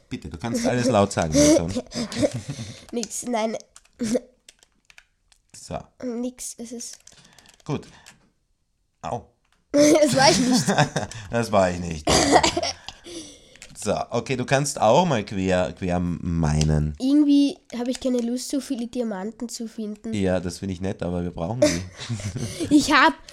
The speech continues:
Speaker 2: so viele Diamanten schon gefunden.
Speaker 1: Na, du hast nicht viele, wir müssen beide Full Dia sein.
Speaker 2: Papa,
Speaker 1: Und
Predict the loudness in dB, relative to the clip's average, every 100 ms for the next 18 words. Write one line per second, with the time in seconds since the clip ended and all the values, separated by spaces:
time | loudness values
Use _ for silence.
0 | -18 -8 0 4 4 4 4 6 6 4
1 | 2 0 0 -2 -4 -6 -6 -6 -6 -4
2 | -4 -2 0 4 2 0 -6 -2 0 2
3 | 2 0 -2 -2 0 2 2 0 -2 -4
4 | -2 -2 -4 -2 -2 -2 -4 -6 -6 -10
5 | _ _ _ _ -6 -2 -2 -4